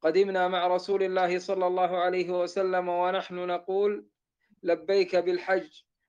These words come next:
فأمرنا رسول الله صلى الله عليه وسلم فجعلناها عمرة. وعن، وعن عبد الله بن عباس رضي الله عنهما قال: قدم رسول الله صلى الله عليه وسلم وأصحابه صبيحة رابعة،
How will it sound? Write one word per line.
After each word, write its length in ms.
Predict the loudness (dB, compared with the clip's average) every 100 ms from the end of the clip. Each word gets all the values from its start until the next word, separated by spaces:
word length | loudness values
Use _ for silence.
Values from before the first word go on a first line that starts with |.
| _ -4
فأمرنا 600 | 0 2 2 2 2 2
رسول 380 | 2 0 -2 0
الله 300 | 0 0 -2
صلى 280 | -4 -2
الله 320 | 0 0 0 0
عليه 340 | 0 -2 -2
وسلم 680 | -2 -2 -2 0 -2 -4 -12 _ _ _
فجعلناها 800 | 0 2 2 2 0 0 0 -2
عمرة. 520 | -2 -4 -4 -4 -8 _ _ _ _ _ _ _ _ _ _ _ _ _
وعن، 460 | -2 0 0 -4 -12
وعن 420 | -6 -2 0 0
عبد 260 | -2 -2 -2
الله 420 | 0 2 2 0
بن 160 | -2 -2
عباس 600 | -2 0 0 2 0 -6 -10 -16 -20 _ _ -2
رضي 320 | 0 2 2
الله 360 | 2 2 2 2
عنهما 540 | -2 -2 -4 -2 -2
قال: 520 | -2 2 4 2 0 -10 _ _ _ 2
قدم 300 | 4 4 2
رسول 440 | 2 2 0 -2
الله 320 | 0 0 0
صلى 280 | 0 -2 0
الله 320 | 0 0 0
عليه 340 | 0 0 0 0
وسلم 480 | 0 0 0 0 0
وأصحابه 880 | 0 0 -2 0 2 4 2 0
صبيحة 600 | -2 -2 0 0 0 -2 0
رابعة، 720 | 2 4 2 2 0 -4